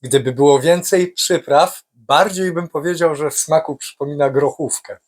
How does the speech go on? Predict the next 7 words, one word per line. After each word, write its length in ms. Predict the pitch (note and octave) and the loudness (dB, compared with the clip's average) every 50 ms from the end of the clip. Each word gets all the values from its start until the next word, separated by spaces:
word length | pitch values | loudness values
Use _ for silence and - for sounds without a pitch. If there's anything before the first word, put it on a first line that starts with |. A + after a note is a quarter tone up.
| _ _ _ _ _ _ - | _ _ _ _ _ _ -2
ale 160 | B2+ A#2+ A2+ | 0 0 0
jest 160 | A2+ G2+ - | -2 -2 -2
naprawdę 520 | A2+ G#2 - - A2+ G#2 F#2 G2+ G2 F2+ | -4 -4 -2 -2 -2 -2 -2 -4 -6 -4
sycąca, 760 | - - - - A#2+ - C3 B2 B2 A#2+ - - A2+ A#2 A#2 - _ _ _ - | -4 -4 -4 -4 -4 -6 -4 -4 -2 -2 -2 0 -2 -2 -2 -6 _ _ _ -14
jest 260 | G2+ F#2+ F2+ F#2 F#2 | -12 -10 -10 -6 -4
bardzo 340 | G2+ G2+ F#2+ F2+ G2 G#2 G2+ | -4 -2 -2 -2 -4 -4 -2
dobrze, 340 | G#2+ A2 A2+ A2+ A2+ C3 | -2 -4 -4 -2 0 0